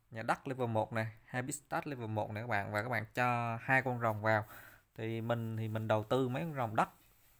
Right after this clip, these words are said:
Còn các bạn nếu mà có đầu tư xịn hơn nữa thì cho mấy con rồng Abyss hoặc V R hoặc là Heroic vào cũng được, cho nó vào để nó làm,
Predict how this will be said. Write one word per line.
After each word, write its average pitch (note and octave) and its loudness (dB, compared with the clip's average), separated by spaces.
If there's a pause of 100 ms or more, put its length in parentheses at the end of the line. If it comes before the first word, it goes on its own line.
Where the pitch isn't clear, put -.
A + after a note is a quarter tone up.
Còn G#2+ 0
các D3 -6
bạn A2 2
nếu C3+ 2
mà D3 0
có C3 2
đầu C3 6
tư A#2+ 8
xịn A2 2
hơn A#2+ 2
nữa A2+ 0
thì B2 -2
cho B2 0
mấy C3 -4
con D3 -4
rồng A#2 2
Abyss B2+ -2
hoặc A2+ -6 (120)
V A2+ 0
R G#2+ 10 (920)
hoặc B2 -4
là A2+ 6
Heroic C3+ 0
vào A#2 10
cũng C3 -2
được, B2+ 4
cho A2+ 0
nó B2+ -2
vào A2 6
để G#2 4
nó A#2 0
làm, A#2 2